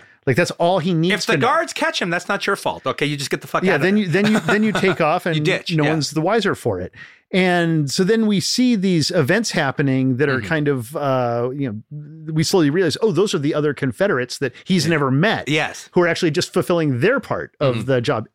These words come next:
Speaker 1: And it's really kind of realistic.
Speaker 2: It's extremely realistic. And the movie also, one, Richard, mo-, Roger and myself are big fans of Richard Fleischer, who's, like, really one of those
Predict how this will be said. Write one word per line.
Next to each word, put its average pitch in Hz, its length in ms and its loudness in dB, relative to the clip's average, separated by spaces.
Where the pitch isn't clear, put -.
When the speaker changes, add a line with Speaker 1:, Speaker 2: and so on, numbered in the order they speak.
Speaker 1:
And 190 120 -2
it's 185 160 -6
really 294 300 2
kind 220 240 -2
of 156 140 0
realistic. 165 640 0
Speaker 2:
It's - 200 -4
extremely 220 680 -2
realistic. 95 580 -8
And 160 120 2
the 156 140 0
movie 254 340 0
also, 180 260 0
one, 165 320 0
Richard, 214 320 -8
mo-, 190 320 2
Roger 139 400 -2
and 120 80 -2
myself 113 420 -6
are 120 140 2
big 143 280 -2
fans 107 460 -4
of 101 400 -6
Richard 120 300 -4
Fleischer, 101 500 -4
who's, 101 320 -8
like, 104 200 -6
really 113 180 -2
one 117 160 0
of 113 100 -2
those 110 320 -2